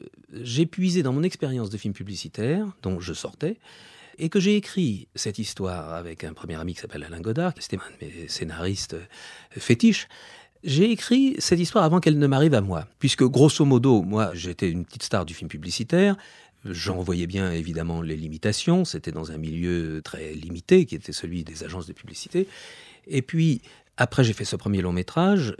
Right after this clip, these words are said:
et qui a été un bide total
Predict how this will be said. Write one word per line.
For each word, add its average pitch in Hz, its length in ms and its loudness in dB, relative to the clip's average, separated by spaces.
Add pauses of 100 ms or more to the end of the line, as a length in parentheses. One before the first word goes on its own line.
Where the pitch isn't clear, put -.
et 98 120 -8
qui 104 280 -2
a 90 40 2
été 180 580 6
un 95 160 -2
bide 127 460 2
total 160 560 2